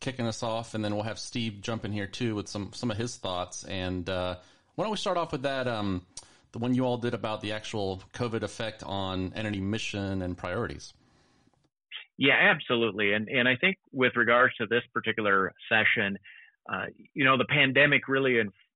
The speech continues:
Speaker 2: reinforced the need for agencies to assess their risk management processes, understand how the risk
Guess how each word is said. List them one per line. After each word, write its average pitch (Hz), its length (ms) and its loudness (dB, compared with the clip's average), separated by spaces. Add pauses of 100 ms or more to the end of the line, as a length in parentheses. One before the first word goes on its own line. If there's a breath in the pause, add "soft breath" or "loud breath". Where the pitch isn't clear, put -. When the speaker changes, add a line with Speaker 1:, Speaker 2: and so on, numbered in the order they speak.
Speaker 2:
reinforced 131 840 4
the 110 40 0
need 113 320 2
for 98 140 2
agencies 117 640 2 (100)
to 101 100 -2
assess 113 420 0
their 107 120 -2
risk 107 280 0
management 107 500 2
processes, 131 680 0 (640 loud breath)
understand 143 720 6
how 120 420 2
the 113 100 2
risk 110 300 2